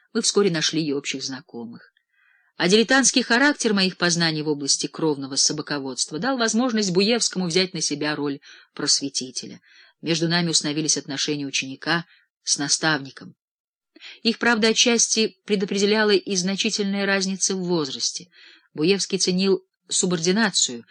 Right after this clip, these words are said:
и мое почтительное выслушивание его суждений и приговоров на собачьи и охотничьи темы было ему по душе. Возражения его раздражали, однако всегдашняя выдержка не изменяла и тут.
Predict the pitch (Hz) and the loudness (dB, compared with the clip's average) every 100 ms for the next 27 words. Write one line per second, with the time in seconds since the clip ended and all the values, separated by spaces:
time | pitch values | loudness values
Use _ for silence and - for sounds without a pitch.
0 | - - - 156 170 175 170 - 190 175 | -20 -18 -6 0 0 0 0 0 -2 0
1 | 170 160 165 214 233 - 151 143 139 139 | -2 0 0 0 -2 -2 -4 -6 -6 -6
2 | 135 - 147 147 143 131 131 139 143 147 | -6 -4 -4 -2 -4 -4 -10 -6 -4 -4
3 | 139 135 139 131 147 147 135 - 143 139 | -6 -10 -6 -4 -2 -4 -4 -4 -6 -8
4 | 135 - 135 147 - 233 196 147 - - | -12 -12 -10 -4 0 0 -2 -4 -12 -18
5 | - 170 208 202 196 180 196 185 180 - | -6 2 4 4 0 -2 -2 0 0 -2
6 | 127 - _ _ _ _ _ _ _ - | -4 -12 _ _ _ _ _ _ _ -2
7 | 190 214 220 277 269 277 269 247 247 262 | 2 4 4 4 4 4 4 6 4 6
8 | 185 160 165 170 208 233 214 - 202 226 | 4 4 2 2 0 -2 0 0 2 2
9 | - 220 208 226 226 - 220 208 196 208 | 2 0 0 0 0 0 0 -2 -2 0
10 | 220 208 220 214 202 208 202 - 131 | 2 2 0 0 0 0 -2 -8 -12